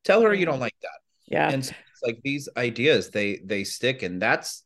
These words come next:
Speaker 1: that's what I want to see out of the children, right?
Speaker 2: Mm-hmm.
Speaker 1: Um, yeah.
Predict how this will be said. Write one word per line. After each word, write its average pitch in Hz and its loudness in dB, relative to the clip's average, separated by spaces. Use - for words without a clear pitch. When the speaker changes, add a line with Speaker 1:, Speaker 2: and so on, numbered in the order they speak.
Speaker 1:
that's 131 -4
what 101 -6
I 92 -4
want 90 -10
to 95 -14
see 71 -12
out 95 -8
of 85 -12
the 80 -16
children, 62 -12
right? 85 -8
Speaker 2:
Mm-hmm. 147 -8
Speaker 1:
Um, - -12
yeah. - -12